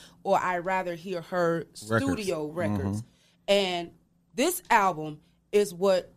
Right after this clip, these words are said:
Speaker 1: I wanted to, because I had a whole lot of people, uh, mentors that even said when they listened to my first album, and even, um, I did Third Generation. We put out an album.
Speaker 2: Yeah.
Speaker 1: And even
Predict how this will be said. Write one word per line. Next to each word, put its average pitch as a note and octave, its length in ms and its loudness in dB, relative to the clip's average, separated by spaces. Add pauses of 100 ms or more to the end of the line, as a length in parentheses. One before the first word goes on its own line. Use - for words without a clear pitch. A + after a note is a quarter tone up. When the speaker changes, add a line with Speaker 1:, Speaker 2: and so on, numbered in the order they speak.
(240)
Speaker 1:
I F#3 200 6
wanted G3 400 -2
to, G#3 120 -8
because F#3+ 240 -2
I C4 100 4
had A3+ 300 0 (120)
a E3+ 120 -4
whole G#3+ 320 -6
lot A3 180 -2
of G#3 120 -8
people, D3+ 440 -8 (380)
uh, F3 180 4
mentors E3+ 680 -2
that E3+ 180 0
even F3+ 220 -4
said E3+ 180 -2
when E3+ 100 -4
they E3 80 -2
listened E3 260 -4
to F3+ 80 -8
my D#3 120 -4
first D#3 300 -6
album, D#3 320 -2 (340)
and F#3+ 180 -2
even, G#3 540 -2
um, F#3 460 0 (200)
I F3+ 100 -2
did F#3+ 280 0 (200)
Third G3+ 200 2
Generation. G#3 640 -4
We G3+ 100 -2
put G3+ 160 0
out F3 120 2
an - 60 -6
album. C#3+ 320 -6 (300)
Speaker 2:
Yeah. F#3 140 -4
Speaker 1:
And G3 160 -2
even G#3 440 -6